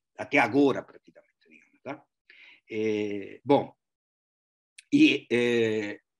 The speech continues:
por último, nós temos, eh, o, o governo Bolsonaro, que então, sim, aqui nós temos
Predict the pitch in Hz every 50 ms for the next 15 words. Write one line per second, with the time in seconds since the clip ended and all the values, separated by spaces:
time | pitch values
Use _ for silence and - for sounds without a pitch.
0 | _ _ - 160 165 175 175 214 233 240 233 226 190 175 160 160 165 175 170 -
1 | - - 170 175 175 175 175 170 - - - _ _ _ _ _ _ _ - 117
2 | 113 113 107 107 101 - - _ - 110 113 110 110 104 - 110 107 101 120 120
3 | 120 131 131 135 135 135 156 151 - 185 180 170 160 202 233 233 - - - 117
4 | 113 110 107 - 139 190 190 - - - 143 104 - - - - _ - 123 135
5 | 143 143 143 139 139 - 127 139 156 175 175 - -